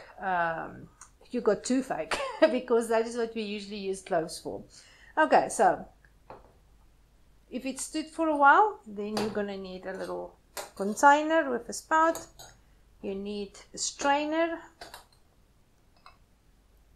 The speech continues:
Am I in camera here?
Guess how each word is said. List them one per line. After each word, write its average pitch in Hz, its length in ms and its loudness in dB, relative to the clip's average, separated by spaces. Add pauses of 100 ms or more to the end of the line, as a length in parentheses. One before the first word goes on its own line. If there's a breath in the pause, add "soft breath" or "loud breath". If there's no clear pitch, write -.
(2000)
Am 220 220 -2
I 202 100 -4
in 214 200 -2
camera 208 500 4
here? 175 300 -2